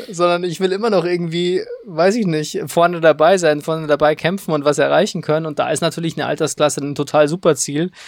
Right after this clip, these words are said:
dass du einfach sagst, „So, egal was ist, ich will meine Altersklasse gewinnen oder ich will immer Top drei in meiner Altersklasse sein.“ Das ist so ein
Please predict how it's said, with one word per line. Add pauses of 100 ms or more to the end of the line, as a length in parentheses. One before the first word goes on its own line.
(200)
dass
du
einfach
sagst,
„So,
egal
was
ist,
ich
will
meine
Altersklasse
gewinnen
oder
ich
will
immer
Top
drei
in
meiner
Altersklasse
sein.“
Das
ist
so
ein